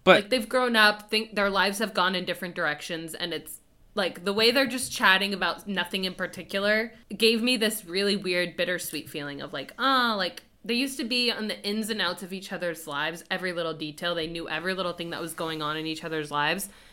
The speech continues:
Speaker 2: And at this point, it just feels like they're having tea and just, like,
Speaker 1: Catching up.
Speaker 2: talking about nothing. Yeah, it just feels like you're talking to, like, a neighbor and not, like, your best friend.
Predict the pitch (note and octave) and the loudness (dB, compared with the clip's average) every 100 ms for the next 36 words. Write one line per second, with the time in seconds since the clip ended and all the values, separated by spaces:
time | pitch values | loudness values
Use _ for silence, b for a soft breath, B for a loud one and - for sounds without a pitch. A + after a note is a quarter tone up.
0 | b F#3+ G3 G3 G3+ G3+ G#3 F3+ - F3+ | b 0 0 0 -2 -2 -2 0 -2 -4
1 | F#3 - F#3 F3+ F3 F#3 F3 E3+ E3 D#3+ | -6 -2 0 0 -2 -4 -2 0 0 -4
2 | D#3+ F3 D#3 D#3+ D#3+ - D3 - - D3 | -6 -4 -4 -4 -8 -4 -4 0 6 6
3 | E3 E3 E3+ G#2 - - - - - - | 6 4 6 4 0 -12 -20 -20 -20 -12
4 | - G3 G3+ F#3 E3+ E3+ E3 F3+ D3 A3+ | 0 0 2 2 2 2 2 0 -2 4
5 | C4+ B3+ D#3+ G2+ E2+ A3 C4 - C4 B3+ | 8 8 8 4 -2 -2 -2 0 4 4
6 | A#3+ - - - A3+ A3+ A3+ A3 G#3 G#3+ | 4 -2 -8 -4 0 0 0 0 0 0
7 | A3+ G#3+ G#3+ G3+ - G3 F#3+ G3+ G#3 D3+ | -4 -2 0 0 -2 -2 2 2 2 0
8 | C#3+ D#3 E3+ D#3+ D#3 D#3+ D#3 E3 C#3+ - | 0 -2 -2 -2 0 -2 -2 -4 -4 -6
9 | - C#3 G2+ | -6 -6 -6